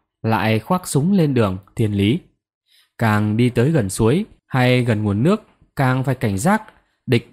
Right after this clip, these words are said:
hoặc thú dữ cũng hay dựa vào đấy để tồn tại qua mùa khô. Giữa vùng rừng khô khát vàng cháy, bỗng xuất hiện một vệt xanh sẫm của rặng le, thì đích thị đấy là suối hoặc suối cạn rồi.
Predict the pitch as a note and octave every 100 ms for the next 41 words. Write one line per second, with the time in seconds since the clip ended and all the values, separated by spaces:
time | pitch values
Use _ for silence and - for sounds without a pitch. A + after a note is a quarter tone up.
0 | - A2 - D#3+ E3+ F3 G#3+ A3 _ -
1 | - D3+ C3+ A2+ G#2 A2+ G2 F#2+ F#2+ C3
2 | A3+ _ _ A2 G#2+ G2 - A#2 A2+ B2
3 | A#1+ - D3+ A#2+ - C#3 C#3 - _ _
4 | _ _ _ _ _ A2+ A#2+ C#3 C3 G2
5 | G2 G#2 F#2+ - C3 B2+ - F#3 - C#3
6 | G#2+ F#2+ A2 A2 G#3 _ _ _ - A#2
7 | C3 C3 F3+ D3+ C3 - - _ _ A#2+
8 | A#2 B2 A#2+ - D3+ D3 - G#3 G#3+ A2
9 | G2 G2+ G#2+ A#2 G#2 - _ _ _ -
10 | D3 C#3+ E3 A3+ G3 C3+ - - _ -
11 | A#2 E3 E3+ A2 B2 C3+ G3 - A2+ -
12 | - A#2 - B2+ G#2 A2